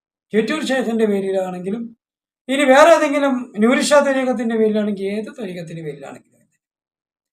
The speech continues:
എല്ലാം സമമാണ്. ശരീഅത്ത് വിരുദ്ധമായ പ്രവർത്തനങ്ങൾ അവരിൽ നിന്നും ഉണ്ടായത് കൊണ്ടാണ് ബഹുമാനപ്പെട്ട സമസ്ത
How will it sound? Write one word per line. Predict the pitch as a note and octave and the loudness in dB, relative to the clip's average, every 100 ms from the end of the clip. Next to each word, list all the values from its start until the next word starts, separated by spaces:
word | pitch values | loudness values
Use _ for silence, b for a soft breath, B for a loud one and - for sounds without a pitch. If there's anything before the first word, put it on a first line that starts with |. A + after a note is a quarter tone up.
| _ _ _ G#3 | _ _ _ -4
എല്ലാം | G#3+ C#4+ E4 - | 2 6 6 6
സമമാണ്. | D4+ E4+ E4+ E4 A3 - - _ _ _ _ | 4 6 6 6 4 -2 -12 _ _ _ _
ശരീഅത്ത് | - A#3+ E4+ F#4 G4 E4+ | 0 4 6 4 2 0
വിരുദ്ധമായ | D4+ C#4+ C4+ C#4 C4+ B3 | 2 4 4 6 6 4
പ്രവർത്തനങ്ങൾ | A3 A3+ C4+ C4 B3+ B3+ B3+ | 4 2 2 2 2 4 4
അവരിൽ | A3 B3 C#4 A#3 | 4 2 0 0
നിന്നും | A#3 A#3 G#3+ | 0 2 0
ഉണ്ടായത് | G3+ B3+ B3+ A#3 | 2 2 2 -2
കൊണ്ടാണ് | A3+ A3+ C4+ D#4 _ _ _ _ _ _ | -4 -4 -6 -12 _ _ _ _ _ _
ബഹുമാനപ്പെട്ട | G#3+ A3 D#4+ E4+ E4 C#4 A3+ | 2 4 6 4 2 2 2
സമസ്ത | B3 - | 0 0